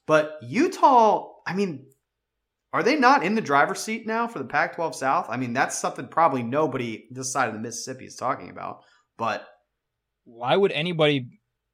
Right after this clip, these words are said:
Speaker 2: any side of the Mississippi, be talking about the Pac-twelve South?
Speaker 1: I mean,
Speaker 2: Or the
Speaker 1: so-,
Speaker 2: entire
Speaker 1: somebody's
Speaker 2: conference?
Speaker 1: gotta win it. <laughs>
Speaker 2: I get that, that, yeah, there is East Coast bias. I get it. The whole Christian McCaffrey Heisman thing. Got it.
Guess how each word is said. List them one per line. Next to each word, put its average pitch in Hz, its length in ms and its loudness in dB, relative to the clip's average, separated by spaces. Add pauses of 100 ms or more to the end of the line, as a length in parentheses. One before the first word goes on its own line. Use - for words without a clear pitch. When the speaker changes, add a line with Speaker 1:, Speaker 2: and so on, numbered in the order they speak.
(220)
Speaker 2:
any 180 180 0
side 143 220 2
of 117 60 -8
the 127 60 -8
Mississippi, 120 420 -8
be 123 100 -10
talking 127 300 -2
about 117 320 -6
the 113 60 -16
Pac-twelve 110 580 -10
South? - 320 -14 (720)
Speaker 1:
I 123 80 -2
mean, 147 80 -4
Speaker 2:
Or 160 60 4
the 185 60 6
Speaker 1:
so-, 190 100 6
Speaker 2:
entire 180 240 4
Speaker 1:
somebody's 185 340 4
Speaker 2:
conference? 156 200 6
Speaker 1:
gotta - 20 2
win 127 240 -2
it. - 260 -6
<laughs> - 60 -6 (2500)
Speaker 2:
I 247 100 2
get 240 280 0
that, 262 200 2
that, 175 220 0
yeah, 208 140 10
there 185 160 4
is 196 260 6
East 175 220 -4
Coast 139 260 -4
bias. - 360 -12
I 156 120 2
get 151 240 4
it. 110 100 -2
The 120 80 -12
whole 151 440 4 (420)
Christian 175 320 -2
McCaffrey 147 440 4
Heisman 123 400 0
thing. 85 260 -14 (340)
Got 135 240 2
it. 95 100 -10